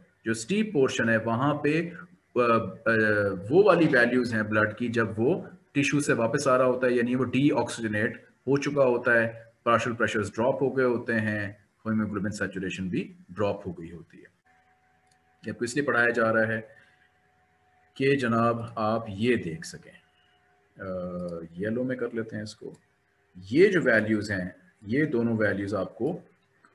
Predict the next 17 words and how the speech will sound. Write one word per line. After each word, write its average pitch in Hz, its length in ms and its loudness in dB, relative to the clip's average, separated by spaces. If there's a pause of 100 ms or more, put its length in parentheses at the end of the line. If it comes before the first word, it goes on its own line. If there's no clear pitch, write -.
(160)
इनको 131 180 -2
पता 110 200 -2
होना 92 260 -4
चाहिए - 260 -18 (420)
कि 131 40 0
arterial 147 640 4
blood 127 300 4 (300)
of 143 140 -2
oxygen 143 360 0
of - 100 -6
ninety 123 360 2 (140)
five, 135 360 6 (440)
एचपी 180 440 6
saturation 135 720 4
is 123 100 -2
ninety 117 340 2
seven, 85 240 -2